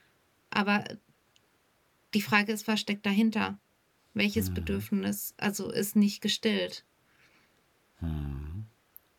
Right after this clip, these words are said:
Speaker 1: Warum brauchen wir immer irgendwas? Ne, also die, das ist ja immer ein Mangel an irgendwas und da muss man dahinter gucken können.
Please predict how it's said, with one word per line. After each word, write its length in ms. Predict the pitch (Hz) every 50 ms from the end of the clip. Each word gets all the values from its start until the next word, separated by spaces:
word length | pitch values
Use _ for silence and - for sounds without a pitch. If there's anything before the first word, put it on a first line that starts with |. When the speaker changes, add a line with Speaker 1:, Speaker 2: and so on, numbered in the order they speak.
| _ _ _ _ _ _ _ _ _ _ _ _ _ _ _ _ _ _ _ _ _ _ _ - - - - -
Speaker 1:
Warum 560 | 196 - 196 196 208 208 208 214 214 214 202
brauchen 580 | 208 190 196 196 214 226 - - 233 214 202
wir 140 | 202 185 175
immer 480 | - - 185 180 175 175 170 175 226 - -
irgendwas? 800 | - 185 175 170 175 165 - - - - - - - - - _ _ _ _ _ _ _
Ne, 220 | - 214 220 - -
also 220 | - - 196 190
die, 420 | 196 - 202 202 208 214 - - - - - - - _ _ _ _ _ _
das 160 | - 214 208 202
ist 140 | 196 202 -
ja 80 | 208
immer 280 | 202 208 220 233 233 226
ein 220 | 220 208 202 196 196
Mangel 480 | 196 190 190 202 202 202 196 190 185
an 180 | 190 185 185 185
irgendwas 560 | 185 - 196 180 180 175 175 185 185 190 208
und 120 | 214 202 202
da 140 | 214 220
muss 240 | 220 220 214 208 208
man 140 | 214 202 190
dahinter 360 | 196 196 196 208 208 208 214
gucken 380 | 208 208 - 170 - - 165 156
können. 280 | - 180 175 170 170